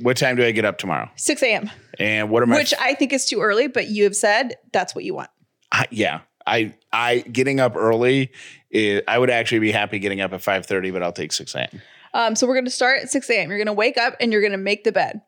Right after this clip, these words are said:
Speaker 1: Okay, I love
Speaker 2: 'Cause
Speaker 1: it.
Speaker 2: that
Speaker 1: Yes.
Speaker 2: is a thing for you.
Speaker 1: Yes.
Speaker 2: Um,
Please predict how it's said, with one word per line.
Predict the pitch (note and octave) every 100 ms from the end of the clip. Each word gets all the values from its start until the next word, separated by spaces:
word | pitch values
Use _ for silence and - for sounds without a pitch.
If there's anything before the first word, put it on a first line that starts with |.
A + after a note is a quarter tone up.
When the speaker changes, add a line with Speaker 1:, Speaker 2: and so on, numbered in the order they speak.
| _ _ -
Speaker 1:
Okay, | C#3 D#3 G#2+
I | F#2+
love | F#2+ -
Speaker 2:
'Cause | -
Speaker 1:
it. | F3+
Speaker 2:
that | G#3 G#3 G3+ - _ _ _ _ _ G#2
Speaker 1:
Yes. | C#3 G#3+ - -
Speaker 2:
is | G#3+ G#3
a |
thing | G#3 F#3+
for | G3 G3
you. | B2+ F2 _
Speaker 1:
Yes. | A2+ G#2 - - -
Speaker 2:
Um, | A#3+ A#3 A3+ G#3+